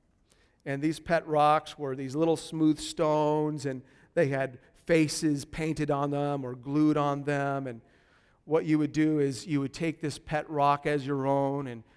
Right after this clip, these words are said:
you'd carry it with you or put it in a place where, um, you would, you would take care of your pet rock.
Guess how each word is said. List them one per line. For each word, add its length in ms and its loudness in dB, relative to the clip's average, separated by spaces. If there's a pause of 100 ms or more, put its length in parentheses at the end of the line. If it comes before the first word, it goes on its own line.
(100)
you'd 160 -12
carry 380 0
it 120 -4
with 200 -4
you 160 0
or 80 -2
put 200 -2
it 40 -2
in 80 -6
a 40 -6
place 520 -4
where, 280 -6 (440)
um, 260 -6
you 180 -4
would, 240 -10
you 120 -6
would 100 -4
take 220 -8
care 240 0
of 80 -4
your 140 -4
pet 260 -8
rock. 340 -10